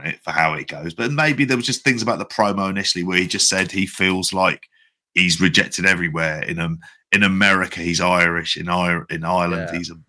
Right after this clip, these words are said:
Speaker 1: he's American and the rest of it. And in Japan, he's just seen as a gaijin. And,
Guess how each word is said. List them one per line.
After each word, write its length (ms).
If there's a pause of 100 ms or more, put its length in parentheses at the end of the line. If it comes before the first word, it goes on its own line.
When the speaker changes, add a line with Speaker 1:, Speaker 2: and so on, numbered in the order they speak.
(120)
Speaker 1:
he's 180
American 760
and 120
the 80
rest 220
of 80
it. 100
And 180
in 140
Japan, 480
he's 240
just 300
seen 240
as 100
a 80
gaijin. 580
And, 60